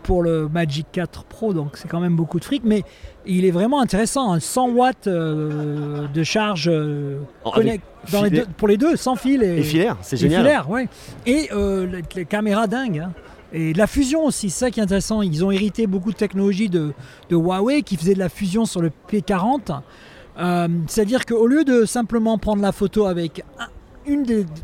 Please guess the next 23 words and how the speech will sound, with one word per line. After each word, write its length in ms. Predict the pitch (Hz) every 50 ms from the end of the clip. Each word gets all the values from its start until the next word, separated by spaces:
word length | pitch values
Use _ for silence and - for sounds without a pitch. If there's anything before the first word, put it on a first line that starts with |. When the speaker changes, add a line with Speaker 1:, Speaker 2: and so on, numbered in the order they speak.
| - - - -
Speaker 1:
un 100 | 269 294
des 160 | 285 233 185
appareils, 360 | 196 180 - 175 175 185 185 190
une 120 | 247 247
des 80 | 240 233
lentilles, 460 | 214 208 202 196 - 302 302 294 214 139 - - - - - - - -
tu 180 | - - 202
fuses 420 | 170 - - 269 294 294 262 220 214
le 220 | 208 196 190 180
capteur 480 | 165 - 233 226 - - 254 254 240 190
de 100 | 190 165
deux 460 | 147 139 151 247 254 262 247 - - - -
lentilles. 540 | 190 196 196 185 - - 269 277 285 254 165 151 - - - - - -
Tu, 60 | 170
par 120 | 190 190
exemple, 300 | 202 185 170 220 220 208
si 120 | - - 180
tu 200 | - - 220 214
as, 200 | 208 208 202 190
euh, 220 | 175 170 165 165 151 - - - - - - - - - -
le, 160 | 180 180 180
le 160 | 165 185 175
centre 600 | 165 - - 277 311 302 - - 202 180 156